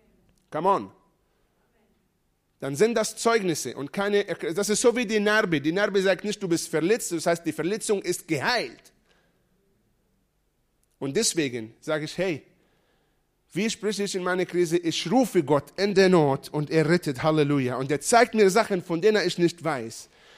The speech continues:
Und auf das habe ich total Bock.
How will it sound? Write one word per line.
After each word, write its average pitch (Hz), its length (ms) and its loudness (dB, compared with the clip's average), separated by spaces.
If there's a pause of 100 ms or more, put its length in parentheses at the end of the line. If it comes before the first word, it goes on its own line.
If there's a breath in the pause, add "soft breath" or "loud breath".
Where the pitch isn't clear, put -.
(140 soft breath)
Und 160 140 0
auf 180 160 0
das 185 320 4 (180 loud breath)
habe 165 240 2
ich 156 100 -2
total 143 560 0 (360 soft breath)
Bock. - 340 0